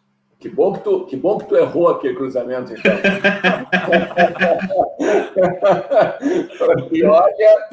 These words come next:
porque, cara, eu acho que, eu acho que mais do que enfrentar o Barcelona, a,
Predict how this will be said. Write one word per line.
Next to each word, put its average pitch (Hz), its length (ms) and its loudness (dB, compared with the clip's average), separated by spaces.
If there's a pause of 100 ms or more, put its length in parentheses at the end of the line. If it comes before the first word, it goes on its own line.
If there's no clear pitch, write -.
(500)
porque, 165 340 -6 (220)
cara, - 500 0 (280)
eu 143 200 2
acho 170 320 -2
que, 180 520 -4 (100)
eu 147 180 0
acho 180 240 -2
que 190 120 -10
mais 180 340 -4
do 175 140 -16
que 190 100 -10
enfrentar 175 680 -2
o 175 80 0
Barcelona, 151 960 -2 (1200)
a, 135 640 -2